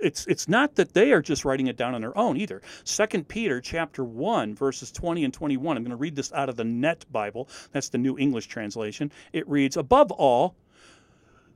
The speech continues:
do you well if you recognize this. No prophecy of Scripture ever comes about by the prophet's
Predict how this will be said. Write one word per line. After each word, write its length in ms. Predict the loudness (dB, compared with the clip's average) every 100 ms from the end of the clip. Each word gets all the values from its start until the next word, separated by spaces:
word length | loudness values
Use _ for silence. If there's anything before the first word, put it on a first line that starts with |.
| _ -4
do 200 | 4 6
you 160 | 8
well 340 | 6 8 8 6
if 160 | 0
you 80 | -2
recognize 640 | 2 0 0 -4 -2 -2 -2
this. 300 | 0 0 2
No 160 | 2
prophecy 640 | 2 0 0 -2 -8 -6 -4
of 100 | -4
Scripture 580 | -8 -6 -6 -6 -8 -2
ever 160 | -2 -2
comes 340 | -2 -2 -2
about 460 | -2 2 2 2 -2
by 140 | -6
the 100 | -6
prophet's 540 | -4 -4 -2 -6 -10